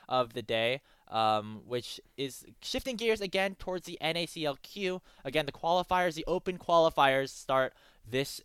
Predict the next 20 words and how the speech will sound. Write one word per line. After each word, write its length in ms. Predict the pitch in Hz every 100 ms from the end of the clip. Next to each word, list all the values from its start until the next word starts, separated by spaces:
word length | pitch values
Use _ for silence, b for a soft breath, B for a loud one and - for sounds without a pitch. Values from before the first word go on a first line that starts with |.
| -
Saturday 680 | - - 151 156 156 165 -
at 220 | 127 -
ten 380 | - 170 190 -
A 240 | 151 170 160
M 220 | 151 156
Pacific 540 | - 123 - 151 160
time. 320 | - 156 151 - b b
Just 260 | 147 143
like 200 | 156 143
last 280 | 139 143 -
year, 160 | 143 143
it 120 | 123
works 220 | 113 117 -
the 80 |
same 260 | - 120 113
way. 200 | 123 127
Five 440 | - 135 147 151
rounds 260 | 147 143 -
of 140 | 107
Swiss. 520 | - - 160 180 -